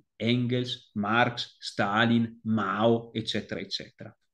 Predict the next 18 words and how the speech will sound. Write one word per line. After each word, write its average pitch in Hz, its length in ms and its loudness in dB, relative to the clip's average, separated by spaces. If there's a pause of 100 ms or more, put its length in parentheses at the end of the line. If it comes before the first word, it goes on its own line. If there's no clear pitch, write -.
(180)
Andiamo 160 280 2
a 160 40 2
vedere 120 300 6
i 110 40 6
livelli 120 500 4
di 123 200 2
idolatria 113 920 0 (420)
che 110 120 -4
sono 107 220 0
stati 110 300 0
raggiunti 101 500 0
in 95 100 -4
questi 98 280 -6
regimi. 92 460 -8 (640)
Testi 202 380 4
sacri 165 460 2
di 160 100 4
riferimento. 127 920 -2